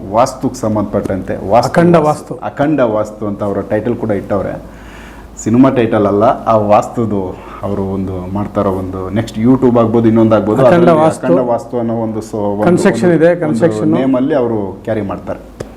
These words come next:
Speaker 2: ನಮ್ಮ ಮಗ ಇಂಜಿನಿಯರು,
Speaker 1: ಹ್ಮ್.
Speaker 2: ಕನ್ಸ್ಟ್ರಕ್ಷನ್ ಇದೆ.
Speaker 1: ಹ್ಮ್, ಹ್ಮ್.
Speaker 2: ನಾವೇ ಮನೆಯನ್ನು ತಗೊಂಡು
Speaker 1: ಹ್ಮ್.
Speaker 2: ಬಿಲ್ಡ್ ಮಾಡ್ಕೊಡ್ತೀವಿ. ಅದು ಹಂಡ್ರೆಡ್ ಪರ್ಸೆಂಟ್ ವಾಸ್ತುಗೆ.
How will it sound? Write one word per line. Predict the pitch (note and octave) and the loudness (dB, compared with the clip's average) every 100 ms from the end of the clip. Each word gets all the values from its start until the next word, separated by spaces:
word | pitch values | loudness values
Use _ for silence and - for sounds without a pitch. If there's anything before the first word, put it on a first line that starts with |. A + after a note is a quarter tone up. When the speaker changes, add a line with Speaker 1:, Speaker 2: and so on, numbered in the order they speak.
| - | -2
Speaker 2:
ನಮ್ಮ | D3+ D#3 D3+ C#3+ | 2 6 6 4
ಮಗ | D3 D#3+ | 4 4
ಇಂಜಿನಿಯರು, | D#3+ D#3 D#3 C#3 C3+ | 4 4 2 0 -2
Speaker 1:
ಹ್ಮ್. | D3 G2 F#2+ | -6 -8 -6
Speaker 2:
ಕನ್ಸ್ಟ್ರಕ್ಷನ್ | C#3 D#3+ - D#3+ | -2 0 0 0
ಇದೆ. | C#3+ B2+ C3+ | 2 0 -2
Speaker 1:
ಹ್ಮ್, | C#3+ G#2 F#2+ | -4 -6 -6
ಹ್ಮ್. | F#2 G2 F2+ C#3+ | -8 -10 -6 0
Speaker 2:
ನಾವೇ | D3 D3+ D3 C#3 C3 B2+ C3 C#3+ C#3+ D3 | 4 4 4 2 0 -4 -6 -6 -2 0
ಮನೆಯನ್ನು | C#3+ D3 D3+ D3 C#3 | 2 4 6 4 2
ತಗೊಂಡು | C#3 C#3 C#3+ E3+ | 2 2 4 4
Speaker 1:
ಹ್ಮ್. | E3+ - - C#3 | 0 -10 -8 2
Speaker 2:
ಬಿಲ್ಡ್ | D#3+ E3+ | 4 6
ಮಾಡ್ಕೊಡ್ತೀವಿ. | E3 C#3+ C#3+ A#2 A#2+ A#2+ | 4 2 -4 -8 -10 -8
ಅದು | C3 | -8
ಹಂಡ್ರೆಡ್ | A#2+ - D#3 E3+ D3 | -10 0 4 4 2
ಪರ್ಸೆಂಟ್ | E3 E3 C#3+ | -2 -2 -2
ವಾಸ್ತುಗೆ. | C3+ - D3+ C#3 | -6 -8 -14 -14